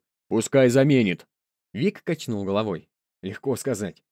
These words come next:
Главный механик в топливном клане — это ж целый старшина будет".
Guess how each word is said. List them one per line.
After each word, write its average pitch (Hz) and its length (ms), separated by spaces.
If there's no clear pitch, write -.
Главный 151 380
механик 143 460
в - 60
топливном 127 460
клане — 156 320
это 139 140
ж - 160
целый 160 320
старшина 165 500
будет". 107 340